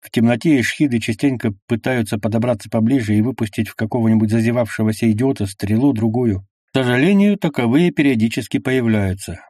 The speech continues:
Куда ж без них, придурков. Особенно из нового пополнения отличившиеся имеются. Толдычишь им, толдычишь.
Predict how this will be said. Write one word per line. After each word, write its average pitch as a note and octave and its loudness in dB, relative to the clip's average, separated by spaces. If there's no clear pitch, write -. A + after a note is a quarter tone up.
Куда D#3+ 0
ж G2 0
без A2 2
них, F#2+ 0
придурков. A#2 -2
Особенно C3+ 2
из A#2+ -2
нового C3 0
пополнения B2 2
отличившиеся G#2+ -2
имеются. F#2+ -2
Толдычишь A#2+ 0
им, A2 2
толдычишь. A2+ -2